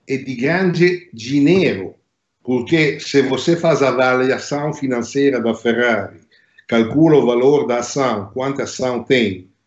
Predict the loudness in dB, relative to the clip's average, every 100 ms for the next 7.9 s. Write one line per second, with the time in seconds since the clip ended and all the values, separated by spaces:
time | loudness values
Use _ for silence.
0 | _ _ -20 -4 -2 0 -2 -2 -2 0
1 | 2 2 0 0 -2 0 -2 -2 -4 -8
2 | -10 -14 _ 2 4 4 4 2 0 -4
3 | -8 -18 _ _ 2 2 2 -2 -10 -20
4 | _ -2 0 0 -4 -2 -2 0 0 2
5 | 2 2 0 0 -2 -4 -10 -14 -10 -8
6 | -8 -2 0 2 2 0 0 -2 -2 -2
7 | 0 2 2 0 2 2 2 -2 -10